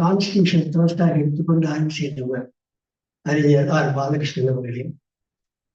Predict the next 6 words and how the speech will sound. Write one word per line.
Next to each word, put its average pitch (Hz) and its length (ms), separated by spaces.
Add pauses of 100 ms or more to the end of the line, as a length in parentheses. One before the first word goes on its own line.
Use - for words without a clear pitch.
(1160)
ப்ரொஃபஷனலாகவே 196 800 (1200)
அவர் 165 200 (100)
ஆர்கியாலஜிஸ்ட், 170 680 (500)
அது 165 180 (100)
மட்டும் 196 320
இல்லாமல் 170 420